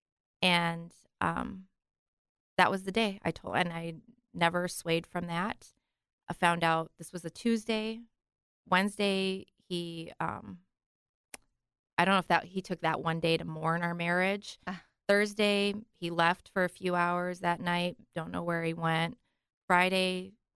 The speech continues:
Speaker 1: he left without a word. Said he went to the cabin. Don't know if he did. Found out he was hanging out with somebody that Friday night.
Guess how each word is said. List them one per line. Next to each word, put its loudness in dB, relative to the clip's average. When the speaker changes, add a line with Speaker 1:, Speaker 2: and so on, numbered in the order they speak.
Speaker 1:
he 2
left -2
without 0
a 0
word. 2
Said 0
he -4
went -10
to -20
the -20
cabin. -4
Don't 0
know -6
if -8
he -10
did. -2
Found 2
out 0
he -10
was -8
hanging -10
out -8
with -14
somebody -6
that -4
Friday -6
night. -6